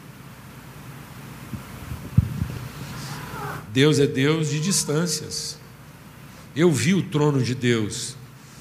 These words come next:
e a sua glória se tornava tanto mais profunda quanto mais distante do trono eu estava.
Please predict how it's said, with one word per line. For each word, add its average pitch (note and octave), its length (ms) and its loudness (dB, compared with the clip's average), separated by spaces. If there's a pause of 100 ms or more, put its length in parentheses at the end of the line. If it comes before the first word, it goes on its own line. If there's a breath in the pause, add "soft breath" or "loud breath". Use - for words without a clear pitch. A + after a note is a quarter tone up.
(600 loud breath)
e C#3 120 6
a C3+ 40 8
sua D3 280 6
glória D3 500 4
se - 180 -2
tornava C3+ 380 0
tanto F3 320 -2
mais C#3+ 260 0
profunda C3 560 -2
quanto C3+ 300 -6
mais D#3 360 2
distante D3+ 640 0
do B2 140 0
trono C3+ 360 0
eu C3+ 100 0
estava. G2 600 -6